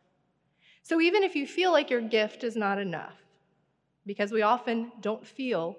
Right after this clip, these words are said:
like we have enough or are enough, know that Jesus reminds us that that sort of self-doubt is ridiculous.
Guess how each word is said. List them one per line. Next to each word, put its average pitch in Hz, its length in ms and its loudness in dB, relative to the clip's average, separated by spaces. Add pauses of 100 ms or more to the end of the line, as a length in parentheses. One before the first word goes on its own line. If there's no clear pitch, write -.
like 170 160 -6
we 170 100 -8
have 202 300 -2
enough 185 500 -6 (400)
or 208 200 -2
are 220 320 0
enough, 185 360 -8 (1040)
know 294 240 6
that 262 200 8
Jesus 269 400 -2
reminds 233 460 2
us 202 160 -2
that 220 320 -2
that 269 280 2
sort 277 300 -4
of 226 100 -2
self-doubt 214 1000 -2 (840)
is 202 140 -8
ridiculous. - 800 -8